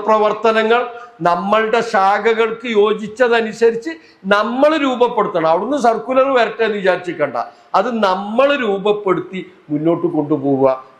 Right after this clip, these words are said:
അങ്ങനെയുള്ള ഒരു കൂട്ടായ്മയായി, നാളെ പരലോകത്തിൽ സ്വർഗം നേടിയെടുക്കുന്ന കൂട്ടായ്മയായി, പടച്ചവനെ, ഈ ചെറിയ സംഘത്തെ നീ പരിവർത്തിപ്പിക്കണമേ നാഥാ. ഞങ്ങളിൽ നിന്ന് വന്നുപോയ തെറ്റുകുറ്റങ്ങളെല്ലാം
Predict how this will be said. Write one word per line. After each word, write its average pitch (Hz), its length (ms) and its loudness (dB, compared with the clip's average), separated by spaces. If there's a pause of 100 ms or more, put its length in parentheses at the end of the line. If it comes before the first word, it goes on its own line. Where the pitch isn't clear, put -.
(120)
അങ്ങനെയുള്ള 175 640 2 (180)
ഒരു 160 120 0 (120)
കൂട്ടായ്മയായി, 202 840 0 (440)
നാളെ 175 200 2 (120)
പരലോകത്തിൽ 208 680 2 (140)
സ്വർഗം 190 420 2
നേടിയെടുക്കുന്ന 170 540 -2 (100)
കൂട്ടായ്മയായി, 139 680 -2 (420)
പടച്ചവനെ, 151 520 2 (140)
ഈ - 20 2 (140)
ചെറിയ 165 240 4 (120)
സംഘത്തെ 147 460 0
നീ 139 60 2 (100)
പരിവർത്തിപ്പിക്കണമേ 131 1000 -2
നാഥാ. 117 240 2 (560)
ഞങ്ങളിൽ 175 380 4
നിന്ന് 156 240 4
വന്നുപോയ 160 560 2 (200)
തെറ്റുകുറ്റങ്ങളെല്ലാം 143 920 -2